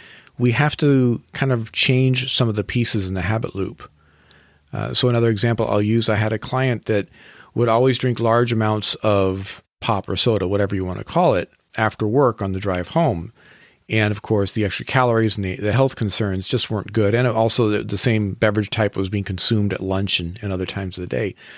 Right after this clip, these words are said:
So instead of just saying, "Well, you're just not gonna drink anymore. You just don't have it around. Just cut it out of your life completely."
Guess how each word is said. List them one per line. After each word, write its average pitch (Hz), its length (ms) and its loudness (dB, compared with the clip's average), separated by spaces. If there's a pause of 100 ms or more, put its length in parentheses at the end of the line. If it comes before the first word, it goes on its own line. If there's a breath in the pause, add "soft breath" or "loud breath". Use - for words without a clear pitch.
(300 loud breath)
So 139 460 2
instead 143 280 0
of 160 60 -2
just 139 120 0
saying, 135 120 2
"Well, 120 220 4
you're 120 160 0
just - 200 -4
not 90 140 -4
gonna 80 160 -8
drink 120 260 -2
anymore. 85 300 -4
You 95 80 -6
just 101 320 -6
don't 117 240 0
have 123 240 0
it 110 80 0
around. 101 420 2
Just 98 160 -6
cut 139 160 2
it 135 40 2
out 113 160 2
of 113 40 0
your 104 100 0
life 113 220 -2
completely." 98 560 -6